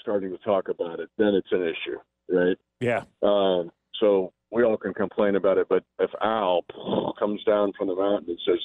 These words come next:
Speaker 1: "This is too loud," something will probably be done. But that place, uh, Kling knows, Dan Israel, our whole crew knows, that's quickly becoming my least favorite place to go.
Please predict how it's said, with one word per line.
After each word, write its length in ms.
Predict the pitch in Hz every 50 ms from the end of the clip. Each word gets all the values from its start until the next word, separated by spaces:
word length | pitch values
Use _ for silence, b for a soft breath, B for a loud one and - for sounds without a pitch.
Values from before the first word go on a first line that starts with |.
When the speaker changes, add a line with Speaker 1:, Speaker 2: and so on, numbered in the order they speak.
| -
Speaker 1:
"This 160 | 101 104 - - - - -
is 140 | 98 92 87 - - -
too 180 | - 104 101 90
loud," 360 | 87 87 90 87 82 78 69 - _ _ _ b b b b _ _ _ _ _ - -
something 320 | - 120 113 95 104 95 95
will 100 | 92 85
probably 360 | - - 107 101 90 90 85
be 140 | - 85 82
done. 260 | - 95 87 80 80
But 140 | 80 95 -
that 200 | 117 113 107 -
place, 280 | - 101 92 87 85 85 - - - - - _ _ _ _ _ _ _ _ _ -
uh, 380 | 90 87 87 85 82 78 78 80 - _ - -
Kling 280 | - 123 117 107 101
knows, 360 | 98 95 90 85 85 82 80 - - - - _ _ _ _ _ _ _ -
Dan 160 | 110 107 104
Israel, 420 | 101 98 98 98 - 107 107 98 98
our 140 | 101 104 101
whole 180 | 104 107 95
crew 280 | - - - 107 104 101
knows, 300 | 95 90 87 85 82 76 - - - -
that's 160 | 95 92 - - - - - _ _ _ _ _ _ _ _ _ _ _ _ _
quickly 340 | - - 135 - - 113 107
becoming 440 | 104 101 - - 113 107 107 104 95
my 240 | 95 95 92 90 90
least 260 | 90 92 101 101 92 - -
favorite 280 | 107 95 87 82 78
place 260 | - - 98 87 85 - -
to 80 | - 80
go. 280 | - 82 76 71 67